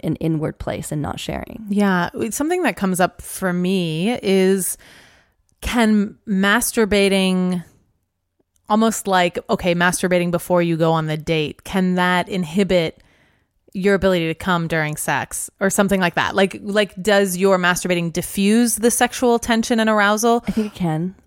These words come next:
Speaker 2: I think it can,
Speaker 1: Yeah.
Speaker 2: but I've also
Speaker 1: Yeah.
Speaker 2: had those moments where you're so hot for someone, and so you're masturbating to the idea of them. I mean, it can be a real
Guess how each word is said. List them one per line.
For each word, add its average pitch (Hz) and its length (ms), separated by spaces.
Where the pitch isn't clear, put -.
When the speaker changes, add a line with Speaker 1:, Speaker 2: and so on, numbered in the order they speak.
Speaker 2:
I 226 40
think 294 180
it - 100
can, 156 340
Speaker 1:
Yeah. 208 140
Speaker 2:
but 196 260
I've 226 140
also 277 220
Speaker 1:
Yeah. 202 80
Speaker 2:
had 185 180
those 175 180
moments 175 320
where 165 180
you're 160 160
so 180 200
hot 190 260
for 190 100
someone, 160 440
and 160 180
so - 100
you're 160 140
masturbating 160 540
to 170 60
the 160 60
idea 160 280
of 180 80
them. 156 180
I 147 40
mean, 151 180
it 143 180
can 170 140
be 160 180
a 156 80
real 143 400